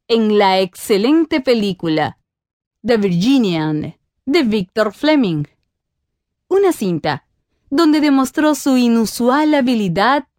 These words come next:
para cabalgar, práctica que sin duda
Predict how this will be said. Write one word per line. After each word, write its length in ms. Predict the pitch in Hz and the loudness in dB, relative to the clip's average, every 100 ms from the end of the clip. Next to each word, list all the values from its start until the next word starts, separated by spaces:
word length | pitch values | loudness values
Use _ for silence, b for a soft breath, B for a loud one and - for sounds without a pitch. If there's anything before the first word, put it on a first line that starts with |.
| _ | _
para 240 | 202 180 | -4 -2
cabalgar, 760 | 160 170 180 180 269 247 151 - _ _ _ _ _ _ - | -4 -2 0 0 -2 -2 -6 -16 _ _ _ _ _ _ -2
práctica 680 | 381 392 330 262 240 202 - | 0 0 -2 0 0 -2 -4
que 160 | - 330 | -4 -4
sin 360 | - 294 226 | 0 0 2
duda 420 | 190 160 156 160 | 0 -2 -4 -6